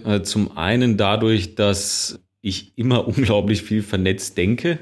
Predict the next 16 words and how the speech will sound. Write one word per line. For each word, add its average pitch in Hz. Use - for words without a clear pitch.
Ja, 95
also 98
das 95
Netzwerken 101
beginnt 104
immer 104
bei 95
mir 92
selber, 95
in 98
meinem 90
eigenen 87
Kopf, -
dem 92
ich 87
einfach 87